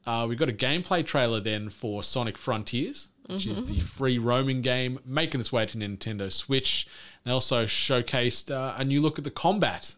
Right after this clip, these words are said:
Speaker 1: Uh, is, is this exciting for you? I know you're the, the resident Sonic fan. Are you in on Frontiers?
Speaker 2: No, not really. Um,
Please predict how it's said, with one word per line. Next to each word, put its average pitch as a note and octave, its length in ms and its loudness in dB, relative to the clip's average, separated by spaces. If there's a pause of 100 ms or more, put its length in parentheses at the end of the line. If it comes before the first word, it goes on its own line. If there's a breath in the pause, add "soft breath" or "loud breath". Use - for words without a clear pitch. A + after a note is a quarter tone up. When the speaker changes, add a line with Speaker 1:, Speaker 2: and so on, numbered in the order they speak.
Speaker 1:
Uh, F3 260 -4
is, G3 220 2
is E3 220 2
this A3 180 2
exciting G3 600 4
for - 120 -2
you? B2 100 4
I A#2 80 2
know B2+ 120 2
you're C#3+ 240 4
the, B2 240 2 (320 loud breath)
the B2 100 -2
resident B2+ 640 2
Sonic C#3+ 440 2
fan. G#3 540 -2 (220)
Are C#3+ 60 0
you E3+ 200 8
in F#3 140 4
on F#3 160 2
Frontiers? G#3 560 0 (200 loud breath)
Speaker 2:
No, E4 220 -2
not F4 180 -6
really. F3 600 -8
Um, F#3+ 420 2